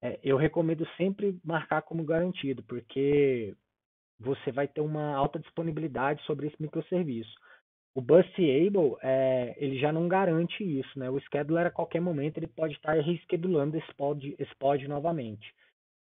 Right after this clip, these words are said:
E os limit-, e tem, por fim, a gente tem uma terceira classe, que é a Best Effort. Então, o que que ela diz, né? Ela diz que os limites requests não definidos recebem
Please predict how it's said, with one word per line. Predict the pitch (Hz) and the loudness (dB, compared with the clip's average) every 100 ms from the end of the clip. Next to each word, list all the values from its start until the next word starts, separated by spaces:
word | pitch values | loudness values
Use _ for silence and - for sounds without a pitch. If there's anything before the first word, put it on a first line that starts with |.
| _ | _
E | 160 185 | 2 4
os | 165 | 4
limit-, | 170 226 226 - | 2 2 2 -2
e | 185 185 | -2 -2
tem, | 180 190 196 190 - - | 0 0 2 -2 -4 -8
por | - 185 | 2 2
fim, | - 190 208 | 2 -2 0
a | |
gente | 190 190 - | 0 -2 -2
tem | 180 | -2
uma | 175 | 0
terceira | 180 170 190 196 | -2 -2 0 -2
classe, | 196 147 165 202 - | 0 2 2 0 -4
que | - | -2
é | 165 | 0
a | |
Best | 127 143 180 185 - | 2 2 2 0 0
Effort. | 123 156 - 190 185 180 - - - _ _ | 2 2 0 -2 -2 -2 -12 -20 -20 _ _
Então, | 135 135 156 180 185 185 180 | -8 -2 0 2 2 0 -4
o | 151 | -4
que | 165 | -2
que | 190 | 4
ela | 196 | 4
diz, | 151 139 135 123 | 4 0 0 0
né? | |
Ela | 139 156 | -2 -2
diz | 131 160 - | -4 -8 -4
que | 175 | -6
os | 139 | -2
limites | 160 202 208 190 | 0 0 0 -4
requests | 156 165 147 156 - 143 | -2 -2 0 0 -2 -6
não | 117 170 196 | -2 0 0
definidos | 196 - 139 170 185 - | -2 -2 -2 0 -2 0
recebem | 165 165 - 170 185 196 | 0 2 4 6 6 2